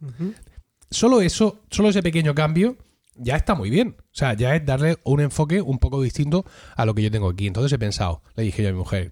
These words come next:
Speaker 2: Rocío, que es como se llama mi mujer, claro.
Speaker 1: Bien.
Speaker 2: Digo, "¿Qué te parece si hacemos esto? Vamos a buscar a alguien que nos diga tal". Y como te decía, lo he ido comentando, "Uy, pero es que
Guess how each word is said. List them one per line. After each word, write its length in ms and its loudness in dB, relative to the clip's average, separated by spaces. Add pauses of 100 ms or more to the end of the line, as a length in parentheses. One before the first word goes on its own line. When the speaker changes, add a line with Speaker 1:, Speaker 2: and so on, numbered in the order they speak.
Speaker 2:
Rocío, 500 -2
que 100 -20
es 40 -14
como 160 -8
se 60 -2
llama 120 -2
mi 60 -4
mujer, 240 -6
claro. 260 -8 (460)
Speaker 1:
Bien. 200 4
Speaker 2:
Digo, 320 -2 (180)
"¿Qué 120 -2
te 100 2
parece 320 -2
si 80 -4
hacemos 320 -4
esto? 280 -6
Vamos 240 -2
a 40 0
buscar 280 0
a 40 2
alguien 300 0
que 140 -6
nos 160 0
diga 260 2
tal". 340 2 (580)
Y 120 -4
como 180 0
te 60 0
decía, 180 0
lo 80 2
he 40 4
ido 100 4
comentando, 480 0 (220)
"Uy, 360 6
pero 220 0
es 80 -4
que 260 0